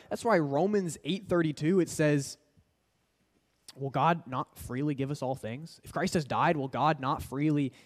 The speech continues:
give us all things?" 'Cause God spared not his only Son,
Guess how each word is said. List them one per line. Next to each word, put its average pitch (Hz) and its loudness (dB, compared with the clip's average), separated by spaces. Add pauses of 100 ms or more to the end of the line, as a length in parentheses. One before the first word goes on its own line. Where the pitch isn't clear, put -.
(160)
give 143 -2
us 143 -2
all 131 0
things?" 135 -6 (2500)
'Cause - -20
God 123 -6
spared 120 -4
not 123 -2
his 113 -6
only 120 -8
Son, 123 -4